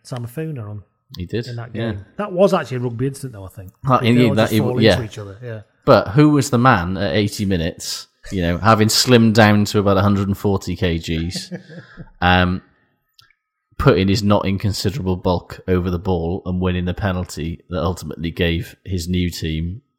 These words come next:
Speaker 2: the win over his old team, big old Ben?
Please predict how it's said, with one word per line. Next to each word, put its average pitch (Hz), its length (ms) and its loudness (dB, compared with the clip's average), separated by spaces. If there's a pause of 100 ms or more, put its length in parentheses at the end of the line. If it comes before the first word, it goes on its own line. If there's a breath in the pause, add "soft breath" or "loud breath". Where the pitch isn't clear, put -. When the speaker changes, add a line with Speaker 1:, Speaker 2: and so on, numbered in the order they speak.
(120)
Speaker 2:
the 90 100 -4
win 87 380 0 (120)
over 90 320 -2
his 92 140 -4
old 120 240 -4
team, 85 300 -8 (440)
big 98 180 -2
old 92 200 0
Ben? 104 320 0